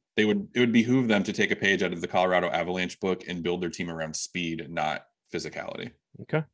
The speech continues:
Speaker 2: All right. Interesting note to keep an eye on. Uh, also, quickly, piece of news, salary cap.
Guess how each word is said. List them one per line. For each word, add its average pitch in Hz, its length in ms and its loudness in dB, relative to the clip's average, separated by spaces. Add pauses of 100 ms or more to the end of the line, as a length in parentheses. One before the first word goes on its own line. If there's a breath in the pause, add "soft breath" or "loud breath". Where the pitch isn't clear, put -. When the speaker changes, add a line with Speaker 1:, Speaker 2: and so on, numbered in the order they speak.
(200)
Speaker 2:
All 110 60 2
right. 160 260 2
Interesting 131 440 -2
note 135 260 6
to 131 80 -4
keep 123 220 0
an 117 100 4
eye 110 160 4
on. 139 200 4
Uh, 117 140 4
also, 151 360 6
quickly, 151 440 4
piece 131 240 -2
of 131 60 2
news, 135 280 2
salary 131 380 4
cap. 127 360 6